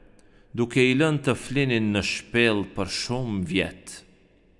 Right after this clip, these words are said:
Pastaj ngritëm për të marrë vesh se cili nga të dyja grupet do ta vlerësonte më mirë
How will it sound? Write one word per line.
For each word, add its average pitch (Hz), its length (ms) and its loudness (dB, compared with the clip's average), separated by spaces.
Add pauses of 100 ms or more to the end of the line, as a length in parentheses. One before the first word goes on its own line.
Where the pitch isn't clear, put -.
(1080)
Pastaj 147 280 2
ngritëm 151 540 2 (920)
për - 180 -4
të 139 100 4
marrë 143 340 6
vesh 143 220 2
se - 180 -2
cili 156 380 0
nga 120 240 4
të 120 160 -2
dyja 110 320 4
grupet 101 800 0 (500)
do 131 160 0
ta 165 140 4
vlerësonte 147 680 2
më 139 240 2
mirë 127 440 4